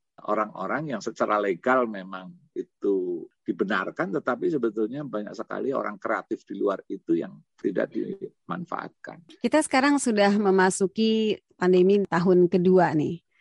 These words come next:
Speaker 2: Sejauh ini tuh tidak tampaklah pandemi ini akan segera berakhir. Seperti apa, Bu Siti, situasi masyarakat ke depan dalam prediksi Ibu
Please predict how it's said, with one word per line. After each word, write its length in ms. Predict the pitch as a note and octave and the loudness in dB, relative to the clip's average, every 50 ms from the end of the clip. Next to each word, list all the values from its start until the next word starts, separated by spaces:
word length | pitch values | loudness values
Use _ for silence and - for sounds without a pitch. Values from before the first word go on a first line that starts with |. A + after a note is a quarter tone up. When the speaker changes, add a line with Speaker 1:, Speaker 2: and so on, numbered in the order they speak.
| _ - - | _ -8 -2
Speaker 2:
Sejauh 320 | - D4 A#3 A3 A3 G#3+ | 0 2 4 4 4 6
ini 180 | A#3+ B3+ C4 C4 | 4 4 2 2
tuh 140 | C#4 C4+ B3 | 2 2 2
tidak 260 | A#3+ G3+ F#3 E3 - | 2 2 2 2 4
tampaklah 480 | G3 G#3 G#3+ - A#3+ - B3+ A3+ B3 | 2 2 4 2 0 2 2 2 2
pandemi 400 | - G3+ G3+ G3+ G3 G3 G3+ G3+ | 4 4 4 6 6 6 6 6
ini 80 | G#3+ A#3 | 6 4
akan 220 | A3 F#3 G3+ G3+ - | 4 4 2 2 4
segera 320 | G#3+ F#3+ F#3+ G3 G3 G3 | 4 2 4 6 6 6
berakhir. 680 | F#3+ F#3 G3 F#3+ A3+ A3 - - F#3+ F#3 - - F3 G3 - _ _ _ - - - _ _ _ | 6 4 4 2 2 0 0 0 2 2 2 0 -2 -6 -8 _ _ _ -20 -20 -20 _ _ _
Seperti 560 | - - B3 - C#4 C4+ - C#4+ C#4 C#4 C#4+ | -8 -6 0 0 0 2 4 4 4 4 4
apa, 480 | - - B3 B3+ - C#4 A#3+ G#3+ F#3+ F3 - - _ _ _ - | 4 4 2 2 4 4 4 4 4 2 0 -6 _ _ _ -6
Bu 160 | - G#3 A3 G3+ | 0 0 2 2
Siti, 400 | B3+ A#3+ A#3+ A3+ G3+ D#3+ - - _ _ - | 2 0 2 2 2 2 0 -2 _ _ -4
situasi 460 | - G#3 F#3+ A3 G#3 G3+ - B3 A#3 | -2 0 2 4 4 4 4 2 2
masyarakat 480 | G#3 G3+ F3+ G3+ F#3+ F#3+ - F#3+ F#3+ - | 2 2 2 2 2 2 0 0 -4 -2
ke 80 | - F#3+ | 0 0
depan 480 | F#3 F#3 - F#3+ F3+ E3+ E3 D#3+ E3 | 0 2 2 2 4 4 2 2 2
dalam 320 | - F#3 F3+ F3 E3+ F3 E3+ | 2 2 2 4 4 2 2
prediksi 540 | - F3+ F3 F3 E3+ - - F3+ - F3+ | 2 2 2 0 0 -2 -2 0 2 2
Ibu 320 | E3 E3 F3+ - A2+ G2 | 2 0 -2 -8 -10 -10